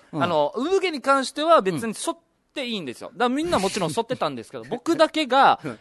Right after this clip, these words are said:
Speaker 2: あの、小六の時からちょっと産毛生えてきたなってなって、
Speaker 1: はい。
Speaker 2: これが完全に僕はヒゲだと勘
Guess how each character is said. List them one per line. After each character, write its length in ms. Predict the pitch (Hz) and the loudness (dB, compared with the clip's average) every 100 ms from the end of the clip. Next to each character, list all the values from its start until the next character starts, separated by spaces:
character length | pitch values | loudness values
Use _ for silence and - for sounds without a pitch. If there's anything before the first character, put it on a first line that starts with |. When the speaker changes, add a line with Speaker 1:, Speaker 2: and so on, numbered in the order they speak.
| - | -8
Speaker 2:
あ 100 | 165 | -6
の、 420 | 165 156 151 151 | -6 -6 -6 -4
小 340 | - 277 302 | 2 4 4
六 240 | 285 277 269 | 2 -2 -4
の 140 | 269 | -6
時 260 | 269 - - | -6 -8 -6
か 140 | 131 | -2
ら 240 | 175 214 139 | 2 2 0
ち 80 | |
ょ 20 | 135 | -2
っ 80 | |
と 140 | 208 143 | 0 0
産 220 | 165 233 | 0 -4
毛 100 | 247 | -2
生 160 | 127 120 | 0 -2
え 60 | |
て 100 | 147 | -4
き 100 | - | -6
た 120 | - 240 | -4 0
な 140 | 214 | 0
っ 40 | |
て 80 | - | 0
な 120 | 131 | -6
っ 20 | - | -8
て、 200 | - 220 | -4 -4
Speaker 1:
は 40 | |
い。 40 | |
Speaker 2:
こ 220 | 131 302 339 | 0 2 2
れ 80 | |
が 140 | 359 359 | 0 -2
完 260 | 175 190 | -2 -2
全 160 | 185 190 | -2 -2
に 80 | 170 | -2
僕 260 | 151 - | -6 -2
は 200 | 220 180 - | 0 0 -2
ヒ 160 | 247 | -6
ゲ 140 | 262 226 | -2 -2
だ 80 | |
と 100 | - | -4
勘 180 | - 123 | -14 -18